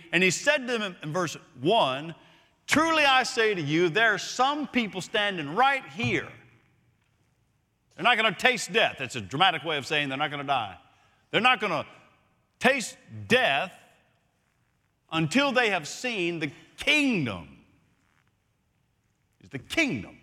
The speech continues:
gonna come with all of its power? So there's a pretty dramatic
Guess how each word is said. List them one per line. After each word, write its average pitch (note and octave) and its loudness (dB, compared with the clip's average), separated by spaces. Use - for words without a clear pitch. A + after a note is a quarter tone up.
gonna D#3 0
come B2+ 2
with F#2+ -10
all D3+ 2
of A2 -6
its F#2 -12
power? - -10
So A#2 -4
there's B2+ -2
a - -14
pretty A#3+ 0
dramatic C3+ 2